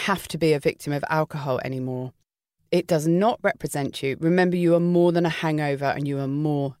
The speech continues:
than drinking. It's as simple as this. You can alleviate anxiety from your life by stopping drinking.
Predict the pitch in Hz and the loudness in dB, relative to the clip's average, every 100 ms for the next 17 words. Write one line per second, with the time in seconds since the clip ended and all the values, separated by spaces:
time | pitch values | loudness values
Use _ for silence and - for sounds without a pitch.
0 | - 135 127 131 131 127 127 131 _ - | -8 -6 -2 -4 -2 -4 -4 -8 _ -10
1 | 127 - 175 214 202 175 151 180 131 - | -6 -4 -2 0 0 -2 0 0 0 -2
2 | - - - _ - 147 160 151 170 165 | -10 -14 -20 _ -8 -4 0 2 4 2
3 | 160 143 - 139 139 180 208 170 139 - | 2 0 0 -4 -4 -2 -2 -2 -8 -8
4 | 139 135 131 127 127 - _ _ _ 135 | -8 -6 -6 -6 -8 -10 _ _ _ -6
5 | 120 - 127 - 131 127 131 - 127 131 | -4 -6 -8 -6 -8 -6 -8 -8 -8 -8